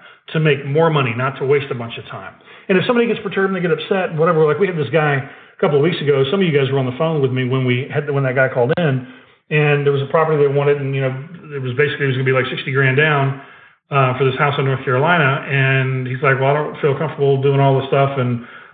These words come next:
blah, blah, blah, whatever it is. I said, "I know, I can appreciate that, you know, online." And he's like, "You know, uh, I don't feel,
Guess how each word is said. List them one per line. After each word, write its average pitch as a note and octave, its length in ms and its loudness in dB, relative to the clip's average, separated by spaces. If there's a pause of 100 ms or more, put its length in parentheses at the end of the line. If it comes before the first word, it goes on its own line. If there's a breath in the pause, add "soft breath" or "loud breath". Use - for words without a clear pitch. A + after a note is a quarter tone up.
(100)
blah, D3 140 4
blah, C#3 180 4
blah, C#3 300 4
whatever C#3 260 4
it C#3 80 2
is. D#3+ 160 2
I D#3+ 80 4
said, D#3+ 160 2
"I E3 80 2
know, D#3+ 160 0
I D#3+ 220 0
can D#3+ 100 -2
appreciate C#3 380 -2
that, C#3 180 -2
you C3+ 80 -2
know, B2+ 80 -2
online." C3+ 480 0 (320 loud breath)
And C#3+ 80 2
he's C3+ 100 2
like, C3+ 220 2
"You C#3 80 2
know, C3+ 240 2
uh, B2+ 320 -4
I C3+ 60 -2
don't C#3+ 260 -2
feel, C#3+ 320 2